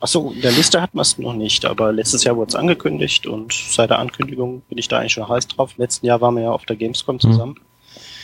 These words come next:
Speaker 1: in dieser Präsentation und ich hatte da auch wiederum eine Preview noch gemacht. Ja, es sieht einfach klasse aus auf den ersten Blick und, äh, klingt auch so inhaltlich recht interessant. Also
Speaker 2: Mhm.
Speaker 1: diese,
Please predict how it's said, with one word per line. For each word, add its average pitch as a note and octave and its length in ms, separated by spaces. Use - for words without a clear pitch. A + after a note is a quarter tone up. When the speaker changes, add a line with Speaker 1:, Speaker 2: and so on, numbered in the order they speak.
Speaker 1:
in C3+ 140
dieser C3+ 240
Präsentation C3 920
und A2+ 560
ich - 100
hatte A#2+ 160
da A2 200
auch G#2+ 180
wiederum G#2+ 240
eine A2 100
Preview C#3+ 460
noch C3+ 200
gemacht. C#3 400
Ja, A#2 200
es - 240
sieht - 180
einfach B2 260
klasse B2 320
aus - 400
auf C#3+ 140
den D3+ 160
ersten - 220
Blick - 260
und, A#2+ 580
äh, A#2 280
klingt C3 260
auch B2 160
so A#2+ 300
inhaltlich C3+ 560
recht - 200
interessant. G#2+ 540
Also G#2+ 180
Speaker 2:
Mhm. A2+ 40
Speaker 1:
diese, G#2+ 540